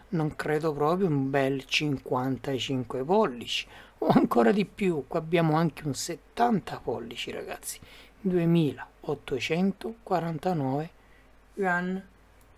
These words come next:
Andiamo a calcolare, duemilaottocentoquarantanove sono trecentosettantaquattro euro, ragazzi, una T V, trecentosettantaquattro euro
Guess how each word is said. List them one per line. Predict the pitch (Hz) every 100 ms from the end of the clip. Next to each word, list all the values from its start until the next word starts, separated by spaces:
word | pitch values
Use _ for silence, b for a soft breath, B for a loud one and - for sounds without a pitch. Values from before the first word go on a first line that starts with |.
| -
Andiamo | 165 160 170 131
a | 117
calcolare, | - 120 - 151 160 196 247 247 - -
duemilaottocentoquarantanove | 156 151 160 135 - - - - - 135 160 170 131 - - - 135 135 139 135 143 185 240 277 277 b b b
sono | - - 180 127 -
trecentosettantaquattro | 160 156 - - 175 151 127 - - - - 131 - 135 123 139 135 151 185 - - 220 220 B B B - -
euro, | 185 175 120 -
ragazzi, | - - - - - - -
una | - 190 196 180 139 110 -
T | 151 135
V, | 151 190 233 262 B B B B B - -
trecentosettantaquattro | - 156 143 - 190 180 143 - - - 160 - 156 139 160 151 143 - 139 143
euro | 180 214 226 226